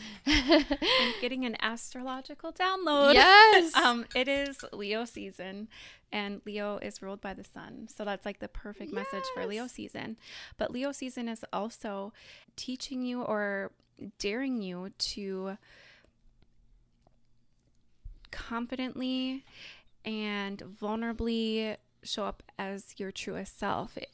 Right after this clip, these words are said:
Speaker 2: Leo is also very connected to the heart chakra. So it's asking you to tap into that vulnerability so that you can tap into your deepest passions, your deepest desires, and then confidently share that or be that in the world.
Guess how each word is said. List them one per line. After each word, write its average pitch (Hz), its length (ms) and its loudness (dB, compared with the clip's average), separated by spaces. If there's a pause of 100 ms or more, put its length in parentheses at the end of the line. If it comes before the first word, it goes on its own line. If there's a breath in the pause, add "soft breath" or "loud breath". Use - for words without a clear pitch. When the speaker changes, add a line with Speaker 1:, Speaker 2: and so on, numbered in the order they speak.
(160)
Speaker 2:
Leo 214 180 -4
is 214 120 -6
also 202 340 -6
very 196 200 -8
connected 196 420 -10
to 196 80 -14
the 190 80 -12
heart 202 240 -8
chakra. 208 440 -10
So 196 400 -6 (420 loud breath)
it's 220 240 -8 (100)
asking 208 440 -8
you 190 240 -8
to 185 720 -8 (840)
tap - 240 -6
into 220 200 -4
that 202 160 -6
vulnerability 202 800 -6 (300 loud breath)
so - 160 -12
that 196 240 -6
you 208 500 -8
can 196 480 -10
tap - 340 -10
into 202 280 -8
your 190 80 -8
deepest 196 420 -14
passions, 196 460 -12
your 196 100 -12
deepest 196 400 -14
desires, 196 520 -10 (100)
and 202 120 -8
then 196 140 -10
confidently 208 640 -10
share 202 340 -8
that 196 240 -6
or 196 140 -6
be 190 260 -8
that 185 300 -6
in 185 120 -8
the 180 80 -12
world. - 460 -10